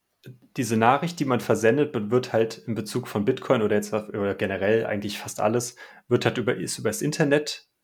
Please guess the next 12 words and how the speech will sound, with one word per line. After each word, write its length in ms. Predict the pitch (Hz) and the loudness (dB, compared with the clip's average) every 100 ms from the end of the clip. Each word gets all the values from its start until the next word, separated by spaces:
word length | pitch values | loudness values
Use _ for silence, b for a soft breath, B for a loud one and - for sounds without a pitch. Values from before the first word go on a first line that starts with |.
| _ | _
gesendet, 600 | 123 110 127 160 165 - | 2 6 4 2 -4 -4
weil 160 | - 120 | 2 4
das 320 | 120 - - | 4 0 -8
aus 300 | - 113 - | -2 -2 0
unserer 240 | 127 110 107 | -4 0 2
jetzigen 760 | 120 147 - 147 120 110 104 - | 2 0 0 0 2 -2 -6 -4
Erkenntnis 600 | 107 - 139 185 - - | -4 2 2 2 -4 0
der 120 | 127 | 2
Menschheit 520 | 120 131 - 139 135 | 4 2 0 0 0
die 80 | 120 | 2
effektivste 560 | 110 110 - 143 - 127 | 0 -2 -4 -4 -2 -8
Form 540 | - 120 123 127 123 | 2 4 4 0 -8